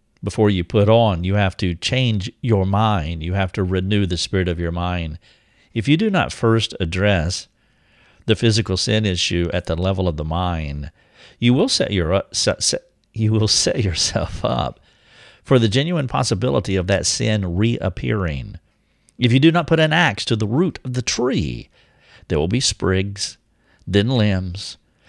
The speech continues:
and possibly full-blown bl-, branches reappearing. And along with the ongoing, recurring behavioral sin problem of porn,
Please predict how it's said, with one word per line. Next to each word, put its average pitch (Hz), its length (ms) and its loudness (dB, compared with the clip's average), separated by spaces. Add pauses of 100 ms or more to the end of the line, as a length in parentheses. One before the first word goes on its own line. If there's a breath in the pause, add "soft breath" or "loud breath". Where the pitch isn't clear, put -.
(160 loud breath)
and 131 140 2
possibly 120 640 2
full-blown 135 840 0
bl-, 104 300 0
branches 107 800 0
reappearing. 85 960 -2 (600 loud breath)
And 120 120 4
along 135 360 4
with 135 140 2
the 101 120 4
ongoing, 104 1000 2
recurring 104 1040 0
behavioral 101 500 0
sin 127 240 -2
problem 92 400 -2
of 80 160 -4
porn, - 560 -6